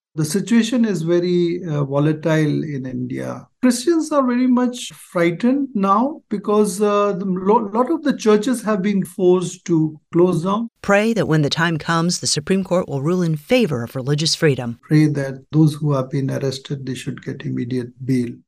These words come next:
Speaker 1: Sui Juris has fought lot of cases in which, uh, we have given thirty-one believers bail, and seven of them, they have been acquitted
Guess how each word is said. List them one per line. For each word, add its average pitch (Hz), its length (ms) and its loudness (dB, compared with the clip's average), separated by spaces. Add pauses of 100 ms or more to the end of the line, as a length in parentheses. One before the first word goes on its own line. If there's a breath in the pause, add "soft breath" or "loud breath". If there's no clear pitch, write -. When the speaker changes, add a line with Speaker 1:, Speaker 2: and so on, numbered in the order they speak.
(240)
Speaker 1:
Sui 226 260 2
Juris 208 480 -2
has 190 480 0
fought 175 320 2
lot 175 200 2
of 214 280 -6
cases 160 480 2
in 147 240 0
which, 165 360 2
uh, 156 260 0 (300 loud breath)
we 170 100 2
have 165 200 0
given 175 340 0
thirty-one 190 800 0 (100)
believers 156 640 0
bail, 139 360 0 (560 soft breath)
and 175 220 0
seven 208 360 0
of 180 220 0
them, 175 220 0
they 170 140 2
have 165 200 2
been 180 240 0
acquitted 180 640 0